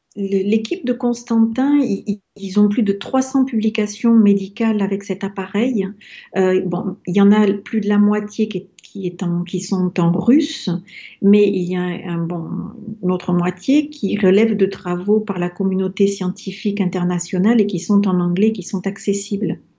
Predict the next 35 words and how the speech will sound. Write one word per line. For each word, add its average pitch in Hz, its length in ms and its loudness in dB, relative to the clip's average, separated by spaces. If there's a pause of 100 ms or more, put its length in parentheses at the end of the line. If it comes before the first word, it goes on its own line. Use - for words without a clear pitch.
(500)
Donc, 202 240 6
euh, 202 260 6
Constantin 240 600 0
œuvre 226 240 0
beaucoup, 220 560 0
euh, 180 400 -2
à 196 80 -6
travers 220 320 -2
le 208 140 4
monde 214 320 4
pour - 180 -16
ça, 196 240 -8
justement. 185 520 -10 (680)
Et, 196 260 6
et 202 220 2
il 202 80 4
visite 202 340 -2
très 220 140 0
régulièrement 202 520 0
les 196 220 4
équipes - 260 -12
de 196 60 -4
chercheurs 202 580 -4
ou 196 60 0
de 202 80 -4
médecins 185 380 0
qui 208 140 -6
utilisent 196 540 -2
ça 240 140 2
et 214 120 2
qui 190 300 -2
s'attachent 226 500 -2
à 190 60 2
démontrer 185 680 0 (360)
le, 175 500 2